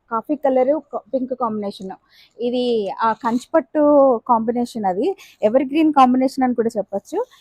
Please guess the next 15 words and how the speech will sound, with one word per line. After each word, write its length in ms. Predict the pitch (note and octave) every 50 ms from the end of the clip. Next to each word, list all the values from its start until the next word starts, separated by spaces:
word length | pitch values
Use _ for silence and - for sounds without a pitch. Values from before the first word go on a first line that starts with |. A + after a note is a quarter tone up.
| _ _ _
ఇది 180 | G#3+ A3+ D4+ F4
బెనారస్లోనేనండి. 1300 | C4 A3+ G3 G3 G#3+ C4 D4 E4 - - D#4 C#4+ C#4 C4 B3+ A#3+ G#3+ G3+ G3+ G3+ A3 E4+ G#4+ F#4 A3 E3 - _ _ _ _ _ _ _ _ _ _ _ _ _ _ _
అసలు 260 | F#3+ - - G#3 G3 F#3+ F#3 F#3 F#3 F#3 F#3 G3+ G3 - _ _ _ _ _ _ _ _ A#3
ఏం 220 | A#3+ B3 C4 C#4+
క్లాతుల్లో 460 | D4+ - D4+ C#4 C#4 C4 - C#4+ C#4+ C4+
కూడా 180 | - B3 A#3
తెలియదు, 380 | A3 - G#3 G3 G3 G#3 G#3 G#3
ఎందుకంటే 420 | G3+ G#3 - _ A#3+ A#3+ A#3 B3+
చాలా 420 | B3+ - _ F#3 E3+ F3 G3+ A3+ A#3+
వచ్చేస్తున్నాయి. 680 | A#3+ A#3+ _ A#3 A3 A3 - _ G#3+ G#3 G#3 G3 F#3 - _ _ - - _ -
చీనా 300 | - C#4+ C4+ B3 A#3+ A3+
అని 200 | G#3+ G#3+ G#3 G#3
అంటున్నారు, 720 | G3+ G3 G3 - - G#3 G#3 G3+ G3 G3 G3 G3 G3 G3+ G3
ఏవేవో 480 | G3 G3+ A#3+ C4 D4 D#4+ F4+ E4+ F4 F#4+ - D#4+
చెప్తున్నారు. 680 | B3+ - - - A#3+ A#3+ A3 G#3+ G3+ G3+ A#3 E4 A#4